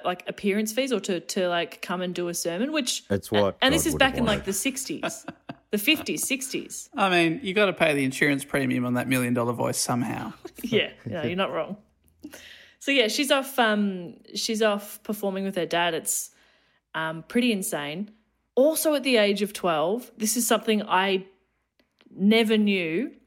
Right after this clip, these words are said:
Speaker 1: At the age of twelve, Aretha fell pregnant with her first child.
Speaker 3: Oh, my goodness.
Speaker 2: At the age of what?
Speaker 1: Twelve.
Speaker 2: Twelve. Holy shit.
Speaker 1: And amazingly, given the time, it wasn't made into a big deal.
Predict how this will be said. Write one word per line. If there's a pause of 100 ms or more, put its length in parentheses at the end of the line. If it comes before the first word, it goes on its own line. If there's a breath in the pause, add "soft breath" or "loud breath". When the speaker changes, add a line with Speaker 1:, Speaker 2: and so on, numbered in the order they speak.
(880)
Speaker 1:
At
the
age
of
twelve,
Aretha
fell
pregnant
with
her
first
child.
Speaker 3:
Oh,
my
goodness.
Speaker 2:
At
the
age
of
what? (380)
Speaker 1:
Twelve.
Speaker 2:
Twelve. (200)
Holy
shit. (280)
Speaker 1:
And
amazingly,
given
the
time, (200)
it
wasn't
made
into
a
big
deal.